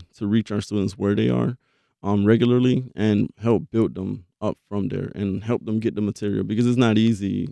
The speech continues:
you know, having a job, doing sports, doing all these things, and still trying to learn eight different topics and trying to do well in school and to do testing and everything. So it's just trying to build,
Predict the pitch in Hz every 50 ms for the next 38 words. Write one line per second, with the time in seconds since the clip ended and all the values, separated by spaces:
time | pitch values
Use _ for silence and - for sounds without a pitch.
0 | - _ - 107 104 92 87 107 101 95 95 - 98 98 95 - - 95 92 87
1 | 87 90 95 90 90 107 104 98 110 - - 98 95 90 87 - - - 107 107
2 | 98 95 92 90 - - - 113 120 113 110 104 104 101 - _ _ _ _ _
3 | _ _ _ - 110 110 110 107 107 98 - - _ - - - _ - 117 113
4 | - - 113 120 117 113 117 120 120 120 113 - - 117 123 - 90 120 123 -
5 | 123 123 - 147 143 - - - - - - _ - 92 - 92 - - _ _
6 | _ _ _ - 76 90 110 110 104 113 120 113 107 113 113 113 113 117 - -
7 | - 143 131 110 101 98 95 - - 92 95 - 98 101 101 - - 131 - -
8 | - - 101 95 101 101 104 98 98 - 98 95 - 92 90 90 92 - _ _
9 | _ _ _ _ _ - 113 110 110 113 104 117 127 117 104 - - 117 104 101
10 | 104 107 123 104 104 107 104 101 101 98 90